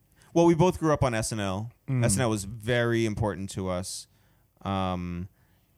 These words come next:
Speaker 1: and, you know, a lot of movies, Coen Brothers movies, yeah, a lot of Bill Murray stuff, a lot of just being in a funny household,
Speaker 2: Mm.
Speaker 1: you know? And, and I think there is something special about, uh,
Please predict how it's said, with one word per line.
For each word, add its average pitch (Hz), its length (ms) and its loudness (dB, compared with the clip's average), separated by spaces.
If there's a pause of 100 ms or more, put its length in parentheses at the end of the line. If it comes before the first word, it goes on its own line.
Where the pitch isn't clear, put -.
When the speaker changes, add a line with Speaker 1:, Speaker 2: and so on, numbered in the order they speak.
(120)
Speaker 1:
and, 113 500 -4
you 143 120 -4
know, 120 180 0
a - 40 0
lot 120 160 2
of 123 60 0
movies, 123 300 0
Coen 135 300 2
Brothers 117 320 2
movies, 107 840 -4
yeah, 104 280 0
a - 20 -2
lot 107 180 2
of 95 60 -4
Bill 107 120 2
Murray 98 260 0
stuff, 95 580 -6 (400)
a 87 120 -6
lot 92 360 0
of 92 720 -4 (140)
just 147 380 -2
being 151 260 2
in 143 100 2
a 127 40 0
funny 131 260 0
household, 107 640 -2 (180)
Speaker 2:
Mm. 110 360 -4
Speaker 1:
you 104 120 -2
know? 113 200 0
And, 139 220 -2
and 170 140 0
I 190 60 2
think 247 200 -8
there 214 120 2
is 202 120 2
something 175 300 0
special 143 420 -2
about, 110 400 0 (500)
uh, 90 600 0